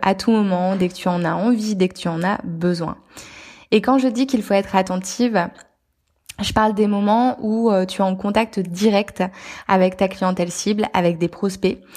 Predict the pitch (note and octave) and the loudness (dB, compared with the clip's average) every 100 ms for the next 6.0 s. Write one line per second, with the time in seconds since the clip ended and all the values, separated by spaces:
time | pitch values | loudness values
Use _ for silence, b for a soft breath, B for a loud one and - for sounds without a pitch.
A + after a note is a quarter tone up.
0 | B B B G#3 G3+ G3 G#3 A3+ A3+ G3+ | B B B 2 2 2 2 2 2 -2
1 | F#3+ G3+ F#3+ F3+ F#3 F#3 F#3+ A3 F#3+ F#3 | -2 -2 2 2 2 0 -2 0 -2 -2
2 | - A3+ A3+ A3+ A3+ A3 F3+ F3+ - F#3 | 0 2 2 2 2 4 0 -2 -4 -2
3 | F3+ - G3+ G3+ G3 G3 G3 F#3+ F#3+ F#3+ | -2 -2 -2 2 0 0 -2 0 2 4
4 | G3 G#3 F#3 - - G#3 G#3 - G3+ F#3 | 4 2 -2 -6 -6 -4 -6 -6 -6 -4
5 | E3+ E3 F#3 F#3+ A3 F#3 E3+ F#3 A3+ F3 | -4 -4 -4 0 2 2 2 2 2 0